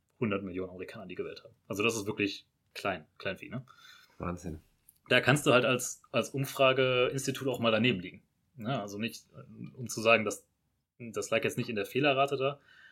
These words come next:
Speaker 1: aber man hat gemerkt, diese Staatsumfragen, das sind einfach, die sind weniger professionell. Umfragen an sich sind halt teuer.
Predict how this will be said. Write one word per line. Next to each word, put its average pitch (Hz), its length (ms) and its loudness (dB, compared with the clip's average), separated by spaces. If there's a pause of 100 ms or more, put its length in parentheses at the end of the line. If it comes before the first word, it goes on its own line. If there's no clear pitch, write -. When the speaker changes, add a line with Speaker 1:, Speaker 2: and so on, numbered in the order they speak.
(100)
Speaker 1:
aber 107 280 4
man 107 300 -4
hat 120 140 -2
gemerkt, 117 320 -2
diese 104 200 -2
Staatsumfragen, 143 880 -2
das 101 140 -4
sind 107 160 -10
einfach, 101 460 -8 (560)
die 104 60 -8
sind 101 180 -6
weniger 104 280 -4
professionell. 110 720 -2
Umfragen 113 300 -4
an 92 60 -8
sich 98 120 -10
sind 90 80 -10
halt 82 120 -10
teuer. 117 280 -4